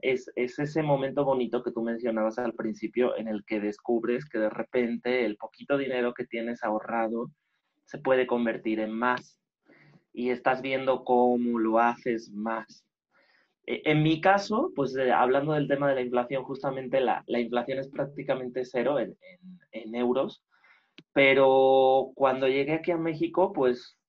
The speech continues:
mm, como que a los pocos meses empecé a ver que el, que el euro cada vez valía más y el peso cada vez valía menos,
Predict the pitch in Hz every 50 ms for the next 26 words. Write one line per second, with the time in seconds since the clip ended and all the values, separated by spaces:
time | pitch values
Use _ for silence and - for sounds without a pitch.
0 | _ _ - 113 110 107 107 107 104 104 104 101 104 101 101 98 95 95 _ _
1 | - 123 117 117 113 113 - 113 110 110 107 - _ _ - - 135 135 - 143
2 | 143 143 139 139 135 135 - 151 156 156 127 113 107 113 113 - 120 123 120 123
3 | 127 131 127 - 127 113 110 107 104 101 98 90 76 - - - 117 107 101 98
4 | 95 95 101 110 110 113 113 123 - 117 107 104 104 107 104 107 113 117 113 110
5 | 110 104 107 110 117 135 147 160 156 - 104 104 104 104 - - 104 - - -
6 | - 113 104 104 107 104 104 107 107 104 104 101 107 117 131 143 151 175 185 -
7 | - _